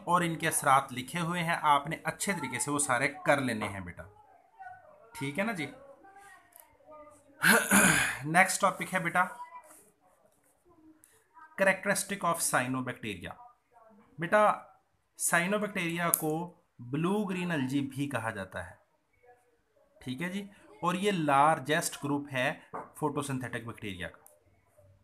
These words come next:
अच्छा, ये जो ब्लू ग्रीन algae यानी कि cyanobacteria हैं,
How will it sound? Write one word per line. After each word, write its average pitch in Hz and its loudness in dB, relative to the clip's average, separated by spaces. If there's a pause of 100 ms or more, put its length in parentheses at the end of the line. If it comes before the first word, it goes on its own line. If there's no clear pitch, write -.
(1700)
अच्छा, 220 4
ये 160 -4
जो 208 -2 (540)
ब्लू 151 -2
ग्रीन 170 -4
algae 139 -2
यानी 131 -2
कि 143 -2
cyanobacteria 127 -4
हैं, 120 -4